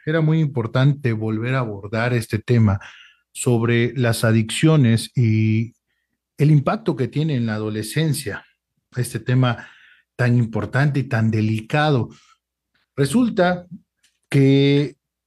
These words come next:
los adolescentes parecieran ser la población con mayor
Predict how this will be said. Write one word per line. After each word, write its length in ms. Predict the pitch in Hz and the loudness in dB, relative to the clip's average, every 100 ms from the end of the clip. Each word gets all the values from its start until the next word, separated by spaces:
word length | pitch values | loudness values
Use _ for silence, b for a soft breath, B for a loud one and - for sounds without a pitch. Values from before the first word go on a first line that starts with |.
| _ | _
los 260 | - 156 147 | -6 -4 0
adolescentes 720 | 156 160 160 156 214 202 196 | 0 2 0 2 2 2 -2
parecieran 520 | 180 143 135 180 180 | -2 -4 -2 -2 -2
ser 340 | 175 170 170 160 | -2 -2 -2 -4
la 220 | 151 135 | -4 -4
población 760 | 135 131 131 131 - 165 170 170 | -2 -2 -2 -2 0 0 0 -2
con 220 | 147 139 | -2 0
mayor 680 | 135 131 135 156 175 180 | 2 0 2 2 2 -2